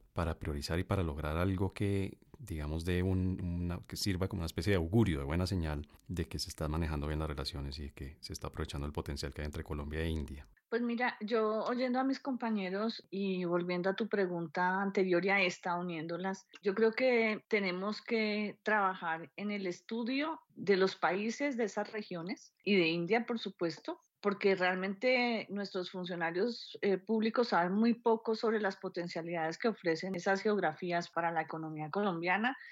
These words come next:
Speaker 2: y para la sociedad colombiana. Tú nos preguntas, "Prioricen países", pero es que nosotros los podemos priorizar porque los estudiamos desde la academia de manera sistemática,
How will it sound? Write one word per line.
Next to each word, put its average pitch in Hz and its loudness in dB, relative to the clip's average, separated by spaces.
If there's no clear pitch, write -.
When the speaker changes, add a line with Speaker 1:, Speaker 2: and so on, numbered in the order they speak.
Speaker 2:
y 196 -6
para 196 2
la 180 4
sociedad 165 -4
colombiana. 202 -2
Tú 240 -8
nos 226 -6
preguntas, 226 -6
"Prioricen 226 0
países", 240 -4
pero 202 2
es 185 -4
que 240 0
nosotros 185 0
los 269 2
podemos 208 2
priorizar 214 0
porque 220 -2
los 220 0
estudiamos 185 0
desde 220 2
la 208 2
academia 175 -2
de 220 2
manera 175 0
sistemática, 202 2